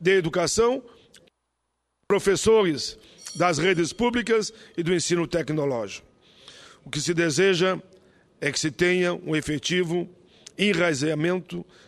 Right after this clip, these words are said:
do tecido socioprodutivo das cidades e regiões para cumprir o papel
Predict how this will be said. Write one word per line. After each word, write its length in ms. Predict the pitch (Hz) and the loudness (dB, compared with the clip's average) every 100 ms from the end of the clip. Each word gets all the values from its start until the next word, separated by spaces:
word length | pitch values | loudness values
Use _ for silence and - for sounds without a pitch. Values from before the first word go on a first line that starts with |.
| _ | _
do 120 | 156 | -6
tecido 680 | 151 165 131 165 175 165 175 - - | -2 -2 -2 -2 -2 -4 -8 -12 -14
socioprodutivo 1120 | - 180 175 - 151 151 135 165 185 170 185 - - - | -2 0 0 -4 -6 -6 -4 -2 -2 -2 -8 -12 -20 -4
das 220 | 156 156 | -2 0
cidades 420 | 147 143 170 160 | 0 0 2 0
e 60 | 147 | -2
regiões 680 | 147 135 151 170 180 - - - - - | -2 -2 0 0 0 -4 -10 -20 -10 0
para 240 | 180 180 | 2 2
cumprir 380 | 185 185 214 226 | 0 -2 0 0
o 80 | - | 0
papel 520 | 196 - 170 143 | -2 0 -2 -2